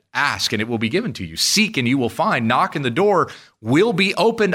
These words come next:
unto you. For our God loves us and he gives us good things, but may we pray for his will to be done,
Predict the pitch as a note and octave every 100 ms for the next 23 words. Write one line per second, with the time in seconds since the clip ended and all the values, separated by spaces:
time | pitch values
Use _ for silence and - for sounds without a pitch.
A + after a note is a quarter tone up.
0 | - A3+ D#4+ - G2+ E2+ E2 - D3 B2
1 | - - _ - C#3 D3+ D#3+ E3 D#3 F3
2 | G3+ A#2+ F2 - B2+ A2+ A2+ B2 E3 -
3 | B2+ - D3+ A#2+ F3 G3 G#2+ - - -
4 | _ A#2+ C#3 C#3 D3 E3 A3+ G#3+ G3 -
5 | - F#3 E3 D#3+ C#3 - - B3+ B3+ D#3+
6 | C3 A#2 E2 - G#2+ F2 F2+ D#2 E2 D2+